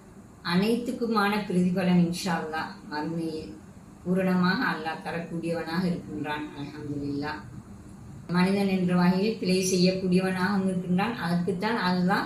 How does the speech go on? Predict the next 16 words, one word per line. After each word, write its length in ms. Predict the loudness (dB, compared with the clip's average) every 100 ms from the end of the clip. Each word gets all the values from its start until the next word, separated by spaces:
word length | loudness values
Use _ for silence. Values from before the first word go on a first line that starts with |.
| 0
மன்னிப்பையும் 760 | 4 4 4 2 4 6 4 2
தௌபாவையும் 680 | 2 2 4 4 4 2
வைத்திருக்கின்றான். 880 | 4 2 0 -2 -4 -8 -2 0 0 -2
அல்லாஹ் 380 | 0 2 0 0 -4 -6 -12 -18 -16 -2
அனைத்தையும் 800 | 2 4 4 4 4 6 8 8
மிகவும் 360 | 8 6 6
திட்டமிட்டுத்தான் 800 | 4 4 4 4 2 0 2 2 4
செயல்படுத்துகின்றான். 920 | 2 2 2 2 4 4 4 0 -2 -6 -16 -6
இன்ஷா 300 | -4 -2 0
அல்லாஹ் 280 | 2 2 2
அந்த 280 | 2 0 0
இழந்தவர்களோடு 1120 | 0 2 4 4 4 2 2 2 2 2 2
சொர்க்கத்தில் 600 | 2 0 0 0 -2 0
வாழக்கூடிய 640 | 2 2 0 0 0 4 4
பாக்கியத்தை 560 | 4 2 0 2 0
கூட 200 | 2 2